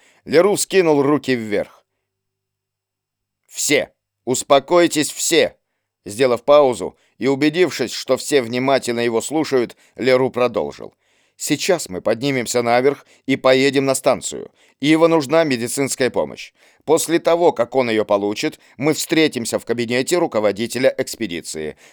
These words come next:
Там все смогут получить необходимые разъяснения по данному инциденту". Сказав это, Леру подошел к лестнице, чтобы помочь Кийску подняться наверх. "Спасибо, Нестор", кивнул в знак благодарности Кийск.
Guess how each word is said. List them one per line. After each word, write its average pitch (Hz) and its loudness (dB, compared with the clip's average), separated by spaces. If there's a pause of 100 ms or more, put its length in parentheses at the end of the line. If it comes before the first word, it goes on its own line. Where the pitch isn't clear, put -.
Там 165 2
все 156 0
смогут 110 -4
получить 110 -4
необходимые 110 -2
разъяснения 113 -2 (220)
по 120 2
данному 101 -4
инциденту". 92 -8 (1080)
Сказав 135 2
это, 165 6
Леру 131 2
подошел 156 2
к - -8
лестнице, 151 0
чтобы 127 -2
помочь 127 0
Кийску 143 -2
подняться 117 -2
наверх. 73 -10 (380)
"Спасибо, 151 0
Нестор", 101 -4
кивнул 113 -4
в 80 -14
знак 113 -4
благодарности 107 0
Кийск. - -12